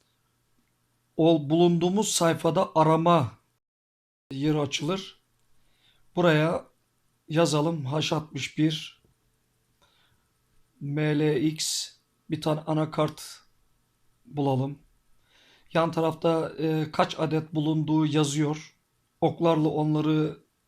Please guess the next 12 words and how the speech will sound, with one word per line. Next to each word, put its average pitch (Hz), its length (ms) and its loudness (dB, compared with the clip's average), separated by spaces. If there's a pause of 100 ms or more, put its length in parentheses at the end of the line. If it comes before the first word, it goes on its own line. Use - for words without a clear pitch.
(640)
seçebiliyoruz. 151 1080 -2 (2500)
Oklara 147 540 -4
tuş-, - 320 -12
e, 156 360 -8
tıklayarak 147 800 -4 (1500)
istediğimiz 165 580 -2
kart 165 500 -2
eğer 160 220 2
yoksa 196 680 -2 (1120)
ona 180 240 2
yakın 175 440 0
olan 170 380 0